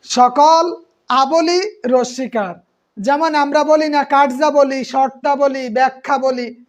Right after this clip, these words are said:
আমরা এই যে বলি কার্যাবলী, রস্বীকার, এই দীর্ঘিকার হবে না, কার্যাবলী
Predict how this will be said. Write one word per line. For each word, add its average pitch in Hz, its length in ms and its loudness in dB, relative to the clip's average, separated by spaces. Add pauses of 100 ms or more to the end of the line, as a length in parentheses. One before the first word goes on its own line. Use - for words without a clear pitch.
(240)
আমরা 262 320 -6
এই 269 180 -2
যে 277 120 -2
বলি 247 280 0
কার্যাবলী, 233 800 0 (3250)
রস্বীকার, 294 760 0 (320)
এই 254 160 -4
দীর্ঘিকার 302 580 0
হবে 269 300 -2
না, 240 360 -6 (1500)
কার্যাবলী 233 1600 0